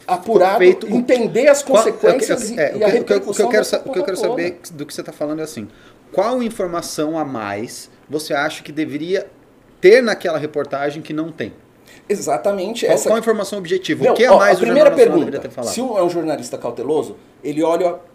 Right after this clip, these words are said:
Speaker 1: o histórico desse processo.
Speaker 2: Hum.
Speaker 1: É público, embora seja sigiloso,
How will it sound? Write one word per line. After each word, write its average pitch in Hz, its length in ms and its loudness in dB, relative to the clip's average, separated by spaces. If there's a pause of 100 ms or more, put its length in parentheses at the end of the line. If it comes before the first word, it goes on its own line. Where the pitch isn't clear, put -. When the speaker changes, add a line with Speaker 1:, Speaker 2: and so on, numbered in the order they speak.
(140)
Speaker 1:
o 151 60 -6
histórico 190 420 -2
desse 160 180 -14
processo. - 600 -18 (340)
Speaker 2:
Hum. 110 140 -12 (100)
Speaker 1:
É 160 140 4
público, 175 680 -8
embora 117 280 -8
seja 113 280 -14
sigiloso, 120 680 -8